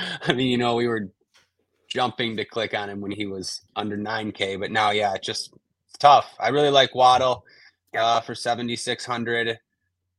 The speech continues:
Speaker 1: especially 'cause I don't see him being that popular. Uh,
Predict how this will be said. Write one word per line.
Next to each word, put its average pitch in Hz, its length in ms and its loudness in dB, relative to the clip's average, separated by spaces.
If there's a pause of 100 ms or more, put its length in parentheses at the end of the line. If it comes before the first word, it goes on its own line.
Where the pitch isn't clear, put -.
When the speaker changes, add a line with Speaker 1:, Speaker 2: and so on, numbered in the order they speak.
(120)
Speaker 1:
especially 107 720 -8
'cause - 520 -10
I 101 80 -6
don't 107 260 -8
see 110 160 -8
him 104 140 -8
being 104 240 -8
that 104 200 -12
popular. 104 640 0 (440)
Uh, 98 400 0